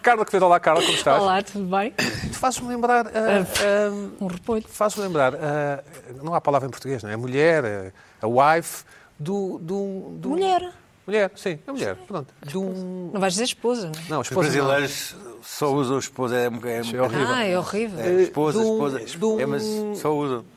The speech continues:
Speaker 2: Bilionário.
Speaker 1: Não, de um, de um, de um astrofísico muito famoso português.
Speaker 2: Certo.
Speaker 1: Parecido com o Pina.
Speaker 2: Certo.
Speaker 1: E que vai receber um prémio, ah, ah, tipo à Suíça, mas não há imagens.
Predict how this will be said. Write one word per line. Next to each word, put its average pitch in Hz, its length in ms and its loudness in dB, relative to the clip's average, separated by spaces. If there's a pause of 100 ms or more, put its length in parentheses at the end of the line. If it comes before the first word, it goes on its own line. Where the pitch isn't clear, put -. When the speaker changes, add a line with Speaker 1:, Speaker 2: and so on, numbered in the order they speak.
(140)
Speaker 2:
Bilionário. 269 960 4
Speaker 1:
Não, 180 580 2
de 170 240 -2
um, 156 400 -4 (240)
de 147 120 -4
um, 127 600 -8 (460)
de 139 80 -4
um 160 80 2
astrofísico 151 720 -2
muito 160 160 -6
famoso 131 420 -4
português. 117 400 -2
Speaker 2:
Certo. - 500 -6 (200)
Speaker 1:
Parecido - 260 0
com - 80 4
o 160 60 6
Pina. 131 360 -4 (220)
Speaker 2:
Certo. 208 500 -2 (1080)
Speaker 1:
E 147 80 -4
que - 140 -10
vai 202 140 6
receber 202 280 2
um 190 80 0
prémio, 185 640 0 (400)
ah, 170 480 2 (200)
ah, 147 520 -4
tipo 175 200 0
à 170 60 6
Suíça, 143 480 -2
mas 160 160 -2
não 190 140 4
há 190 80 6
imagens. 156 640 0